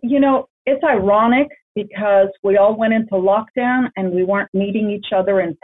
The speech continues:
person. And yet, in some ways, there has been a much wider engagement by a much wider swath of people in all sorts of activities because the technology has actually facilitated that. So to give you an example, if I did a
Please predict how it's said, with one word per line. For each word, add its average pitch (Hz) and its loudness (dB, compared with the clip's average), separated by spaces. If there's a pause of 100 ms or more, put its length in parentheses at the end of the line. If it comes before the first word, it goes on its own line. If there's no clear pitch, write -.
person. 240 -4 (260)
And 226 4
yet, 254 2 (260)
in 220 -2 (160)
some 285 4
ways, 202 2
there 220 2
has 226 0 (160)
been 214 -2 (120)
a 196 0
much 208 2 (100)
wider 202 2
engagement 190 -2 (120)
by 190 0
a 175 0
much 196 2 (140)
wider 208 0 (100)
swath 196 0
of 185 -4 (220)
people 240 -8
in 220 0
all 226 2
sorts 214 -2
of 196 -4
activities 185 -2 (360)
because 226 -2
the 226 0
technology 240 2
has 202 -2 (180)
actually 220 -2
facilitated 226 -2
that. - -8 (440)
So 247 -6
to 247 -2
give 269 0
you 311 4
an 262 4
example, 240 2
if 185 0
I 254 4
did 294 2
a 240 0